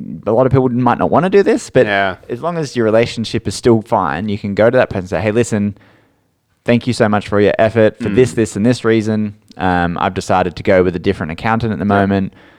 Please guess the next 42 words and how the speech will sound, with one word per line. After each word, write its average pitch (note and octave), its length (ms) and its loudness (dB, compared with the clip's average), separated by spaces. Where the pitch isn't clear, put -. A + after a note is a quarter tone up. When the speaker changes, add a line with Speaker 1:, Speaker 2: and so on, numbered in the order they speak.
Speaker 1:
Um, D#2+ 580 -4
they'll F#2 220 4
be F2 180 0
in E2+ 100 -4
contact E2+ 420 -4
with E2+ 180 -6
you D#2+ 60 -6
soon." - 300 -6
Because G2 240 -4
that B2+ 180 2
is A#2 160 -2
the A2 80 -4
next F#2+ 200 -4
step - 240 0
for - 120 -4
accountants. - 560 -6
Speaker 2:
Yes. - 280 -12
Speaker 1:
Is G#2 160 0
that G2 400 0
we C3+ 320 2
actually G#2+ 320 -4
send D#3+ 580 -2
a F#2+ 80 -4
notice A2+ 540 2
to - 180 -4
your G2+ 140 2
previous F2 360 -2
accountant - 500 -12
Speaker 2:
Yep. G2+ 180 -8
Speaker 1:
that - 200 0
says, F2+ 560 2
"We've A#2+ 260 4
been D3 160 2
approached - 640 0
by E2+ 120 2
this A2+ 160 -4
client F2+ 320 -2
Speaker 2:
Mm. F#2+ 240 -14
Speaker 1:
who F#2+ 100 -4
you've F2 400 0
acted F2+ 300 -4
for, G#2 260 0